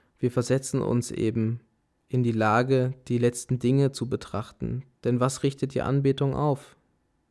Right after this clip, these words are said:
Ja, die letzten Dinge. Wenn wir also in die Anbetung gehen, dann begeben wir uns im Geist, mit der Seele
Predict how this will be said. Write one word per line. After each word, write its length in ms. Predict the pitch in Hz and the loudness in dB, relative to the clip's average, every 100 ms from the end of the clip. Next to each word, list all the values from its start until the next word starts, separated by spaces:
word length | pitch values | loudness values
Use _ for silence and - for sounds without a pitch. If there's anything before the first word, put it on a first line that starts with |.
| _ _ _ _ - | _ _ _ _ -6
Ja, 100 | 120 | 0
die 100 | 117 | 2
letzten 440 | 113 - - 123 | 2 0 -2 0
Dinge. 340 | 131 135 117 117 _ _ _ _ - - - _ _ _ _ | 2 2 0 -4 _ _ _ _ -20 -20 -20 _ _ _ _
Wenn 180 | 117 131 | 2 6
wir 180 | 139 107 | 6 6
also 440 | 110 120 123 117 | 4 2 2 0
in 180 | - 117 | 0 -4
die 100 | 117 | -4
Anbetung 560 | - 127 131 135 151 135 | -2 2 2 2 2 2
gehen, 300 | 131 147 160 _ _ _ _ _ _ _ _ _ _ - | 2 2 -2 _ _ _ _ _ _ _ _ _ _ 2
dann 160 | 139 127 | 4 4
begeben 420 | 123 117 135 135 | 4 4 6 6
wir 160 | 123 | 4
uns 380 | 117 117 - - _ _ _ _ _ _ _ _ _ _ _ _ _ _ | 4 0 -2 -14 _ _ _ _ _ _ _ _ _ _ _ _ _ _
im 100 | 123 | -4
Geist, 840 | 107 98 123 139 - - - - | -2 0 -2 -4 -16 -20 -20 -12
mit 180 | 135 120 | -6 0
der 80 | 117 | 0
Seele 540 | 113 113 113 120 127 | 0 0 0 0 -2